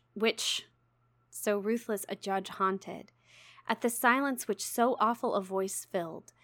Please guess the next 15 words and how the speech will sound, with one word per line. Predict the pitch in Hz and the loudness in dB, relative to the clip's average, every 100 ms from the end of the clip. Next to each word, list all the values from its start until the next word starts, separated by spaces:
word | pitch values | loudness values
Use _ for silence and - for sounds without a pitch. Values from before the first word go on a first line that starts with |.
| - - - | -20 -16 0
My | 240 | 2
head | 240 277 302 | 4 4 2
swam | - - 233 226 | 0 0 2 2
and | 208 | 0
I | 208 | -4
stood | 220 - 202 | -4 -2 -2
erect. | 185 175 160 - - | 0 -2 -4 -6 -4
I | 214 | -2
perceived | 226 262 - 277 262 - | -2 -4 -2 -4 -4 0
that | 240 | 2
I | 208 | 4
was | 202 | 2
sickening | - - 247 254 254 | -2 -2 -2 0 -2
from | 240 220 | -4 -4
excitement | 185 - - 214 220 226 - | -4 -4 -2 -2 0 -2 -4